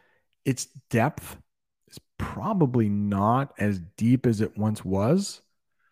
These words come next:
because of global warming or, or climate change. That I can assume. I don't know about rapids.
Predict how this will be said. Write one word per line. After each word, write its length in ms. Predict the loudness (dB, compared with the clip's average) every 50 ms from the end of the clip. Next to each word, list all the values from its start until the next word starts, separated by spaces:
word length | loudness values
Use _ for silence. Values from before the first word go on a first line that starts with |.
| _ _ _ _ _ _ _ _ _ _
because 480 | -6 -6 -2 2 4 6 6 6 6 6
of 260 | 4 4 2 -2 -10 -18 -20 _ _
global 440 | -4 0 2 2 4 4 2 2 2
warming 560 | 2 2 2 2 2 2 2 2 2 0 0 -2
or, 280 | -4 -4 -6 -8 -8 -10
or 80 | -10 -10
climate 540 | -10 -8 -4 -2 0 0 2 0 0 -2
change. 600 | -2 -2 0 0 2 2 0 0 -2 -4 -6 -8 -12 _ _ _ _ _ _ _ _ _ _ _ _ _ _ _ _ _ _ _ _ 0
That 240 | 2 4 4 4 4
I 80 | 4 4
can 180 | 4 4 4
assume. 640 | 4 2 0 -2 -2 0 2 4 4 4 2 0 -2 -4 _ _ _ _ _ _ _ _ _ _ _ _ _ _ _ _ _ _ _ _ _ _ _ _ _ -2
I 60 | 0 2
don't 240 | 2 2 2 0
know 200 | 0 2 2 4
about 320 | 4 4 4 2 0 0 0
rapids. 680 | 0 0 2 0 -2 -4 -8 -10 -10 -12 -18 -20 -20